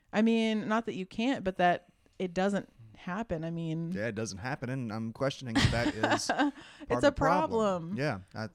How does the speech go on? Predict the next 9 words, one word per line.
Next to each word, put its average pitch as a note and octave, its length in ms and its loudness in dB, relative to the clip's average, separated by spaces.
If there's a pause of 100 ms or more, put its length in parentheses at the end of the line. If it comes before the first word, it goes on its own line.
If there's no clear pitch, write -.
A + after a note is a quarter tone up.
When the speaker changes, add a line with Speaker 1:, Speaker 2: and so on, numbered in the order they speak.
(120)
Speaker 2:
I G#2 140 -6
think C#3+ 300 -8
that A#2+ 140 -6
we B2 180 -6
have A#2 500 -6 (920)
a A2 500 -6 (680)
society A2 880 -6
that F#2+ 160 -8
is G2 300 -8